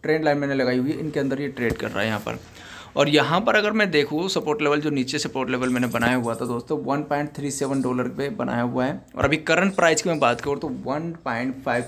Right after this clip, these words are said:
three dollar यहाँ पर आप देख सकते हो, वन point five three dollar के something अभी चल रहा है। तो अगर दोस्तों यहाँ पर ये ड्रे-, जो down trend line है ये, अगर इसको ये breakout करता है, वैसे तो breakout करने के मुझे chances कम ही लग रहे हैं, क्योंकि अभी Saturday संडे है, तो आपको पता है Saturday Sunday थोड़ी सी market down होती है।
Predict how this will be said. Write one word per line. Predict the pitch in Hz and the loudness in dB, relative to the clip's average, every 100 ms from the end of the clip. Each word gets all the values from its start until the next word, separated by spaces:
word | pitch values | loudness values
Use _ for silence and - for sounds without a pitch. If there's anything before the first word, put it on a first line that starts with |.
| - | -4
three | 139 | -6
dollar | 131 127 127 | -2 0 0
यहाँ | 127 120 | 0 0
पर | 120 | 0
आप | 120 | -2
देख | 127 123 | 0 -4
सकते | - 147 | -4 -4
हो, | |
वन | 131 | -2
point | 123 127 123 | 0 0 0
five | 117 - | -2 -2
three | 135 | -4
dollar | 127 127 120 | -2 -2 -2
के | 117 | -2
something | 120 113 120 | -2 0 2
अभी | 131 233 - - - - | 2 0 -2 -18 -6 2
चल | 143 | 4
रहा | 127 113 | 6 4
है। | - - - - - - - - | 2 -4 -18 -18 -14 -14 -14 0
तो | 202 | 4
अगर | 175 208 233 | 6 6 6
दोस्तों | 233 254 | 6 6
यहाँ | 185 151 | 4 4
पर | 165 214 | 4 2
ये | |
ड्रे-, | 185 135 143 147 143 | 2 4 4 4 2
जो | 156 | -2
down | 156 131 156 | 2 4 4
trend | 170 170 156 | 2 0 2
line | 143 139 | 0 0
है | 120 | -2
ये, | 117 123 | -2 -4
अगर | - 139 165 | -4 -2 -2
इसको | 156 - | -2 -2
ये | 240 | -2
breakout | 185 156 151 170 170 | 0 2 4 4 2
करता | - 127 131 | 0 -2 0
है, | 127 | -2
वैसे | 139 | -2
तो | 165 | -2
breakout | 151 151 156 156 | 0 0 2 0
करने | 165 156 | -2 -4
के | 156 | -4
मुझे | 160 156 | -2 0
chances | 151 147 135 160 - | 2 2 2 -2 0
कम | 147 | 2
ही | 156 | 2
लग | 160 151 | 4 2
रहे | |
हैं, | 160 | 0
क्योंकि | 160 160 | 0 0
अभी | 156 | 0
Saturday | 151 139 151 151 | 0 0 2 0
संडे | 170 160 160 | -2 -2 -2
है, | 160 | 0
तो | 160 | 2
आपको | 147 160 | 0 0
पता | 143 147 | -4 -2
है | 147 | -4
Saturday | 143 131 139 | -4 -4 -4
Sunday | 135 131 131 | -4 -2 -2
थोड़ी | 127 127 | -2 -4
सी | 120 | 0
market | 127 117 120 | 0 0 0
down | 117 117 | 0 2
होती | 120 131 | 0 0
है। | 147 | -4